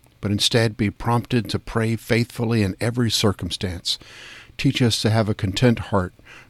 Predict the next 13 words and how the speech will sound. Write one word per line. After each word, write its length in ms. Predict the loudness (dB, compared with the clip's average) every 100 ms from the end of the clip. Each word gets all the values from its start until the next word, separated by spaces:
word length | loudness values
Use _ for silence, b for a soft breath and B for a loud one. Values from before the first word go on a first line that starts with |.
| -2
knowing 440 | 2 4 4 2
you 120 | 0
are 80 | -2
always 520 | 0 0 0 0 -2
enough 320 | -2 -2 -2 -2
for 200 | -4 -2
our 140 | -2
every 320 | -2 -2 0 2
need. 360 | 0 -2 -8 -14 -20 _ _ _ -20 _ _ _ _ _ -18 -4
As 240 | 2 2
for 140 | 2 -2
the 80 | 0
church, 460 | 2 2 0 -6